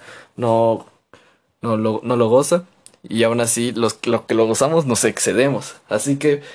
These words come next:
es cosa de aprender a aprovechar los recursos del planeta, pero sin excedernos. Y así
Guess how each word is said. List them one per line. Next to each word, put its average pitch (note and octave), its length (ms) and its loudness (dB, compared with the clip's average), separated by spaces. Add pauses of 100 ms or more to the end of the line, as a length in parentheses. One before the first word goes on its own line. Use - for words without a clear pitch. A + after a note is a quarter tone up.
(140)
es C#3 140 -6
cosa E3 320 2
de A2 280 -2 (1800)
aprender A#2 600 2
a A2+ 480 2 (840)
aprovechar A2+ 680 -4
los D#3 180 0
recursos C3 480 -4
del A2+ 160 -2
planeta, A2 600 -4 (160)
pero G2 300 -2
sin G2 340 -8
excedernos. A2+ 920 -4 (1700)
Y A2 100 -4
así A2+ 340 -4